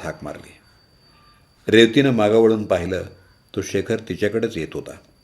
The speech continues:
ती क्षणभर थांबली. "थांब रेवती, मला त्या मुलीचा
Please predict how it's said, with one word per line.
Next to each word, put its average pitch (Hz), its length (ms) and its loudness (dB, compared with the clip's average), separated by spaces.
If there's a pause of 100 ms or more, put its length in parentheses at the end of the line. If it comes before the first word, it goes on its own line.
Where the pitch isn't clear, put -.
(680)
ती 107 80 0
क्षणभर 92 520 -4
थांबली. 78 340 -14 (880)
"थांब 120 220 0
रेवती, 95 340 0 (1300)
मला 113 400 4 (540)
त्या 120 80 6
मुलीचा 123 320 2